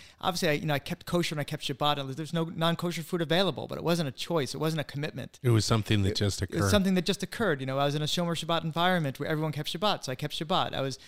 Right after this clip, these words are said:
Speaker 1: in a place where everyone ate, ate kosher food, so I ate kosher food. But it wasn't until I got back to the States and went to law school. I was at N Y U Law. And while I was there, little by little, I started feeling, like, this complete disconnect. I'd been so immersed in Judaism,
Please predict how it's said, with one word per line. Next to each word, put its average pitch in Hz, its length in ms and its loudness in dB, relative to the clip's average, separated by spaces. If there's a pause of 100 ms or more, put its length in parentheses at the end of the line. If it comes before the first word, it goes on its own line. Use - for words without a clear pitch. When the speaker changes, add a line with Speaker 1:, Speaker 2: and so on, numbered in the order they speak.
(140)
Speaker 1:
in 143 80 -6
a 139 40 -4
place 160 280 -2
where 156 100 -2
everyone 151 220 -2
ate, 151 320 -2
ate 156 160 -6
kosher 160 280 -4
food, 190 300 -2
so 139 100 -4
I 143 40 -2
ate 147 100 -4
kosher 156 300 -6
food. 139 420 -4 (460)
But - 80 -6
it - 40 -8
wasn't 240 280 -2
until 214 100 -4
I 202 40 0
got 180 180 -2
back 160 240 -2
to 151 60 -12
the 139 80 -4
States 143 300 -2
and 143 60 -4
went 139 140 -4
to 127 80 -10
law 123 180 -2
school. - 280 -4
I - 20 -4
was 117 140 -6
at 131 140 -6
N 151 120 -2
Y 143 100 0
U 139 160 -2
Law. 117 320 -4 (540)
And 135 500 -2
while 156 320 -2
I 170 60 0
was 156 160 -2
there, 156 480 0 (480)
little 175 300 2
by 170 180 2
little, 170 280 0
I 135 60 2
started 135 320 -4
feeling, 165 420 -2
like, 127 160 -8
this 135 160 -8
complete 185 460 -8
disconnect. 156 500 -4
I'd 127 140 -10
been 131 140 -6
so 180 240 2
immersed 160 400 0
in 139 80 0
Judaism, 131 600 -4